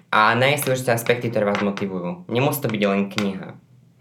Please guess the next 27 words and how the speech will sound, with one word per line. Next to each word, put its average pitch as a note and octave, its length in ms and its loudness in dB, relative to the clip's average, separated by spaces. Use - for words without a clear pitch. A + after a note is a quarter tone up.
Ono, A2+ 640 2
podľa A#2+ 240 2
mňa A2+ 240 0
veľmi B2+ 160 2
dobrá A#2+ 240 2
motivácia A#2 560 0
je A2+ 80 -4
to, A#2 80 -2
že A2+ 80 -8
si - 80 -6
ráno, G#2+ 640 0
ráno A2 240 2
sa G#2 240 -2
staneš, B2 560 -2
povieš A2 240 -2
sa G2+ 60 -8
do - 20 -2
zrkadla G#2+ 480 0
a - 160 -2
povieš, G#2 400 -2
mm, A#2 300 -2
dnešný B2+ 320 0
deň A2 160 0
bude G2+ 160 2
dobrý. F#2 260 -2
Podľa B2+ 240 2
mňa C3 180 2